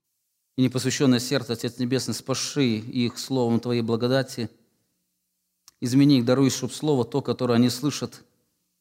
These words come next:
которое читают, которое воспевают, оно могло глубоко проникнуть в их сердца, оно могло там сохраниться и принести удивительный плод. Мы просим Тебя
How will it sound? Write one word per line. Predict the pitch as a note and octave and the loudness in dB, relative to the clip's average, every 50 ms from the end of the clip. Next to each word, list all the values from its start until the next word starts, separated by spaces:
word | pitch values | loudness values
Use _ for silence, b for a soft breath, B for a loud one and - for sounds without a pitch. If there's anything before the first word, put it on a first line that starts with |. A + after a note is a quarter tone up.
| _ _ _ _ - | _ _ _ _ -2
которое | C3 B2+ B2 B2 | 0 0 2 2
читают, | A#2+ - C3+ B2 - D#3 D3 C3 A#2+ A2+ | 0 -2 -4 -4 0 2 2 4 2 2
которое | - B2+ C3 B2+ | 0 -2 0 2
воспевают, | B2+ A#2+ B2 - - B2+ B2+ C#3 D3 C#3+ C3 - | 2 0 0 -2 -2 0 2 2 4 2 2 2
оно | B2 A#2+ B2 | 2 2 4
могло | A#2+ B2 A#2 C3 C3 C3+ B2+ A2+ - - _ _ _ _ _ _ _ | 4 4 4 2 2 2 2 0 -2 -6 _ _ _ _ _ _ _
глубоко | - C3 B2+ A#2+ B2+ B2 - - D#3 D3+ | -2 0 2 2 0 0 0 0 -2 0
проникнуть | D#3 - B2+ B2 B2+ C#3 D3 - - C#3 B2 - - - | 2 2 4 6 6 6 4 4 2 0 -2 -2 -2 -4
в | A#2+ | -4
их | B2+ - | -4 -4
сердца, | - - - A2+ - - - - D#3 C#3 B2 A#2 | -4 -6 -6 -8 -8 -10 -6 -2 0 2 4 4
оно | A#2 B2 | 6 6
могло | B2+ C3 A#2 B2+ B2+ | 6 6 4 2 0
там | - C#3 C3+ | 2 0 0
сохраниться | - - B2+ - - B2 B2+ C3 D#3 D3 - - - C3+ A#2 - - _ _ _ _ _ _ _ _ _ _ _ _ _ _ _ _ _ _ _ _ _ _ _ _ _ - | 0 -2 -4 -2 0 2 4 4 4 4 2 0 -2 -2 -2 -2 -6 _ _ _ _ _ _ _ _ _ _ _ _ _ _ _ _ _ _ _ _ _ _ _ _ _ -8
и | C3+ | -6
принести | B2 - B2 B2 A#2 A#2+ - C3+ | -2 2 2 2 2 2 0 -2
удивительный | A#2+ G#2+ A#2 A2 G#2 - A2 A2 G#2+ G#2 | 0 0 0 0 0 0 -2 -2 -2 -2
плод. | - - - - _ _ _ _ _ _ _ _ _ _ _ _ _ _ _ _ _ _ _ _ _ _ _ _ - | -4 -10 -18 -18 _ _ _ _ _ _ _ _ _ _ _ _ _ _ _ _ _ _ _ _ _ _ _ _ -8
Мы | A#2+ A#2 | -6 -2
просим | A2 B2 C3 A#2+ - G#2+ | 0 0 0 0 -2 -4
Тебя | - B2 A#2 A#2 A2+ G#2+ | -4 -2 -2 0 0 0